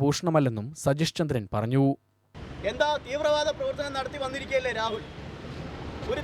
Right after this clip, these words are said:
Speaker 2: തീവ്രവാദികളെ എങ്ങനെയാണോ വളഞ്ഞിട്ട് പിടിക്കുന്നത് അതുപോലെ പിടിക്കുകയാണ്. കർമ്മം തരുന്നത് നമ്മൾ കാണണം. ഏത് പോലീസാണ് വന്ന് അറസ്റ്റ് ചെയ്തത്?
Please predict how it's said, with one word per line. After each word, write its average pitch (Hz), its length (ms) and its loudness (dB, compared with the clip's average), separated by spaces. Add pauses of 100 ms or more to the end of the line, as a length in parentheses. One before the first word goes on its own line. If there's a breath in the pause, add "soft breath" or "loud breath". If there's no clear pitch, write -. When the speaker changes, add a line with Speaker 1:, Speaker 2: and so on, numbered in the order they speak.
Speaker 2:
തീവ്രവാദികളെ 320 840 2
എങ്ങനെയാണോ 311 480 2 (100)
വളഞ്ഞിട്ട് 277 520 0
പിടിക്കുന്നത് 277 500 2 (600)
അതുപോലെ 302 600 2
പിടിക്കുകയാണ്. 240 420 -6 (600)
കർമ്മം 311 320 2
തരുന്നത് 349 300 0
നമ്മൾ 339 160 2 (100)
കാണണം. 330 340 2 (840)
ഏത് 370 160 4 (120)
പോലീസാണ് 381 540 4
വന്ന് 349 180 2
അറസ്റ്റ് 339 300 0
ചെയ്തത്? 359 340 2